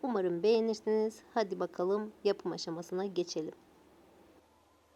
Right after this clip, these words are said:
Herkese selamlar arkadaşlar. Bugün Instagram hesabımdan çok fazla istediğiniz Rus keki tarifini veriyorum.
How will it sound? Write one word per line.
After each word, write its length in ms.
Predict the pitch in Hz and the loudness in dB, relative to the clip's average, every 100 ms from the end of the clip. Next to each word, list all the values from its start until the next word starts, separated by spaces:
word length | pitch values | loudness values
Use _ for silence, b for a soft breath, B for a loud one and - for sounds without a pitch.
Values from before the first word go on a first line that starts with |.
| _ _ _ _ _ _ _ _ _ _ _ _ B B B B B B - | _ _ _ _ _ _ _ _ _ _ _ _ B B B B B B 0
Herkese 420 | 311 320 320 330 | 2 4 2 0
selamlar 500 | 311 311 294 302 311 | 2 4 6 6 4
arkadaşlar. 880 | 311 302 294 262 254 - 240 240 254 | 4 4 4 4 4 4 4 4 2
Bugün 240 | 254 247 | 4 4
Instagram 600 | 220 220 - 226 247 254 | 4 -2 -2 2 4 4
hesabımdan 960 | 247 240 214 196 202 202 196 196 226 254 | 2 2 0 0 -2 -4 -2 0 0 0
çok 300 | - 240 - | 0 -2 -2
fazla 360 | - 180 175 | -2 -2 -2
istediğiniz 760 | - 220 - 196 175 196 262 - | -8 -8 -4 -4 -2 0 -2 -2
Rus 180 | 208 240 | -8 -6
keki 260 | - 202 262 | -4 -4 -4
tarifini 560 | - 214 202 214 233 | -2 -2 -2 2 2
veriyorum. 540 | 220 190 180 175 240 | 4 2 2 2 0